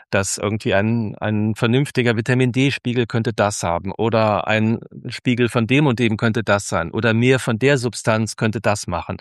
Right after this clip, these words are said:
und so weiter, ne? Und, äh, diese Ansätze,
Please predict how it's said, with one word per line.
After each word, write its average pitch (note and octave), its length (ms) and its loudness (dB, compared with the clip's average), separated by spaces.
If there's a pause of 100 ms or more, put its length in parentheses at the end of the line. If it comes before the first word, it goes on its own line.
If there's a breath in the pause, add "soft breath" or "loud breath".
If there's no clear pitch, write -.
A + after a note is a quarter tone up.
(500 loud breath)
und G2 120 -4
so F#2+ 160 -4
weiter, E2+ 320 -2
ne? B2+ 100 -2
Und, A#2 180 -4
äh, G2+ 100 -2
diese G3 360 0
Ansätze, B2+ 640 0